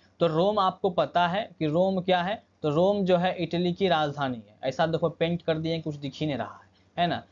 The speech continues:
कभी कभी मेरा भी बुद्धि भ्रष्ट हो जाता है, है ना। तो इसमें क्या लग जाएगा, ये वाला पेंट कर देते हैं, पीला वाला। कैसा वाला? पीला दिखेगा ना। हाँ, देखिए रोम क्या है, इटली की राजधानी कहाँ है, तो रोम है। कह रहा है कि रोम एक बहुत बड़े साम्राज्य की राजधानी थी। यह उ-, उ-,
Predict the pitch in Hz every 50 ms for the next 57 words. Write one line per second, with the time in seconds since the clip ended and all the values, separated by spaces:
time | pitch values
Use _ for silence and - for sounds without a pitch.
0 | _ _ _ - - 135 151 160 - 165 156 165 165 160 160 160 165 160 160 160
1 | 156 156 151 151 143 151 143 143 139 143 143 139 117 104 104 - 107 107 104 110
2 | 160 190 170 - - _ _ _ - 160 147 151 175 180 170 170 185 180 180 175
3 | 175 170 175 160 165 165 175 190 - - - 156 160 160 151 147 131 123 - 131
4 | 120 113 - 117 113 110 110 107 120 113 - - 139 131 127 117 110 107 107 110
5 | - - 135 - 156 147 143 147 165 180 _ _ _ _ _ - 135 135 147 143
6 | 139 127 127 131 - 170 151 123 117 110 110 104 101 101 _ _ _ - - _
7 | - 160 165 - 139 123 131 170 175 147 123 127 - 196 202 190 196 208 180 185
8 | 180 180 185 202 214 196 196 185 180 175 175 165 165 170 185 196 190 190 180 180
9 | 180 175 190 226 - _ _ _ _ - 156 147 139 156 180 185 165 165 202 226
10 | - _ - - _ - 214 233 254 254 254 269 262 196 180 214 240 269 269 262
11 | 262 233 208 202 208 208 247 247 - 202 208 214 220 233 226 233 220 196 196 196
12 | 196 202 202 202 190 214 196 185 185 180 165 156 165 170 180 185 165 - - 107
13 | - _ _ _ _ - 156 185 214 214 208 220 214 214 214 - 220 214 220 -